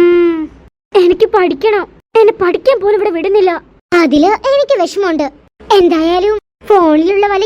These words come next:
Speaker 2: YouTube ക്ലാസ്സസ് ഒക്കെ കണ്ടിട്ട് പഠിക്കാൻ നോക്ക്.
Speaker 1: എന്നിട്ട് എന്തിന്? ഞാൻ ക്ലാസ്സിൽ പോകുന്നില്ലല്ലോ.
Speaker 2: അതൊക്കെ നമുക്ക് ശരിയാക്കാന്നേ. ഇവിടെ അടുത്തുള്ള ഏതെങ്കിലും ക്ലാസ്സിൽ നമുക്ക് പോവാം.
Speaker 1: പക്ഷേ എനിക്ക് എന്റെ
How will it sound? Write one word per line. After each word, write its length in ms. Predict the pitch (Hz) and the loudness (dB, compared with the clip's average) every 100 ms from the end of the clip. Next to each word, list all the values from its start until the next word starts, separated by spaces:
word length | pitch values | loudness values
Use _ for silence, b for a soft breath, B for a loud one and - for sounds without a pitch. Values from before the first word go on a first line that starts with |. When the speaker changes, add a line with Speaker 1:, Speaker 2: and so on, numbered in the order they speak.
| 359 | -2
Speaker 2:
YouTube 240 | 320 359 427 | -4 -6 -6
ക്ലാസ്സസ് 280 | 440 427 | -6 -4
ഒക്കെ 120 | 466 415 | -6 -4
കണ്ടിട്ട് 240 | 392 339 - | -6 -6 -4
പഠിക്കാൻ 280 | 302 277 427 | -4 -2 -4
നോക്ക്. 240 | 311 320 | -4 -6
Speaker 1:
എന്നിട്ട് 420 | 302 _ _ - 466 | -10 _ _ 0 2
എന്തിന്? 380 | 359 392 494 466 370 - _ _ 285 | 2 2 2 2 -2 -8 _ _ 0
ഞാൻ 160 | 311 440 | 0 2
ക്ലാസ്സിൽ 340 | 440 381 453 440 | 0 -2 -2 -2
പോകുന്നില്ലല്ലോ. 580 | 440 427 415 381 403 440 415 339 _ 392 | 0 0 0 -2 -2 -2 -4 -6 _ -2
Speaker 2:
അതൊക്കെ 280 | 339 320 453 427 | 0 2 2 0
നമുക്ക് 220 | 381 508 | -2 -2
ശരിയാക്കാന്നേ. 500 | 440 453 453 466 466 403 302 _ _ - | -2 -2 -2 -4 -4 -6 -10 _ _ -2
ഇവിടെ 160 | 311 349 | 2 2
അടുത്തുള്ള 320 | 330 302 392 392 - 480 | 2 0 -2 -2 -4 -4
ഏതെങ്കിലും 380 | 508 508 466 427 | -4 -4 -4 -4
ക്ലാസ്സിൽ 260 | 381 427 | -4 -4
നമുക്ക് 200 | 403 392 381 | -6 -6 -4
പോവാം. 260 | 330 330 - - | -4 -6 -6 -4
Speaker 1:
പക്ഷേ 400 | 302 269 - 359 330 - 392 | -4 -4 0 2 0 -2 -4
എനിക്ക് 220 | 415 403 440 | -2 0 -2
എന്റെ 200 | 339 427 | -2 -6